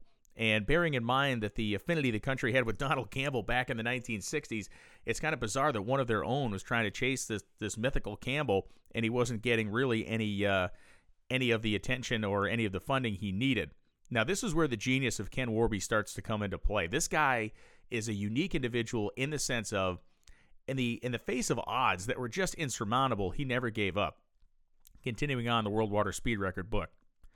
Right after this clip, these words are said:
The problem of raising money was then solved in a completely unique way and surely could only have come from the radical mind of Ken Warby.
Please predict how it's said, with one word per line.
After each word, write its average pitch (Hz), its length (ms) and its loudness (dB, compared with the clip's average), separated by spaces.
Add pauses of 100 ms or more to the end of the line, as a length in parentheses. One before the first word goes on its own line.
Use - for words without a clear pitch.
(220)
The 143 100 -2
problem 214 280 4
of 156 80 0
raising 151 300 2
money 117 220 2
was 110 180 -2
then 123 180 0
solved 104 400 0
in 117 60 -2
a 110 60 -2
completely 170 500 0
unique 123 340 0
way 92 440 2
and 110 120 -4
surely 165 320 0
could 117 140 0
only 139 220 2
have 127 80 -6
come 123 180 -2
from 123 140 -4
the 120 80 -2
radical 110 400 0
mind 104 260 2
of 101 80 -4
Ken 107 240 -2
Warby. 160 460 0